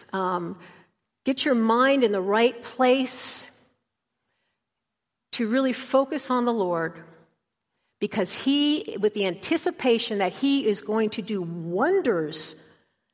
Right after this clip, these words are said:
I can't even imagine if we heard that today. He's gonna do wonders through you tomorrow. So did anybody sleep that night, you wonder?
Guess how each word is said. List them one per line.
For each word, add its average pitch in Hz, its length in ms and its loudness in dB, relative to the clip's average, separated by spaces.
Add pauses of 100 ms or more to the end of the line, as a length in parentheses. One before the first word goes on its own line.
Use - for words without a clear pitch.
(880)
I 233 80 -6
can't 269 220 0
even 233 160 2
imagine 202 640 0
if 185 160 -6
we 185 80 0
heard 175 240 -6
that - 180 -6
today. 165 360 -8
He's 208 220 -14
gonna 226 180 -2
do 202 120 2
wonders 214 680 0
through 208 160 -2
you 196 140 -4
tomorrow. 165 680 -6 (160)
So - 160 -6
did 185 240 -2
anybody 269 440 2
sleep - 440 -2
that 294 220 0
night, 294 440 2
you 262 120 0
wonder? 349 520 2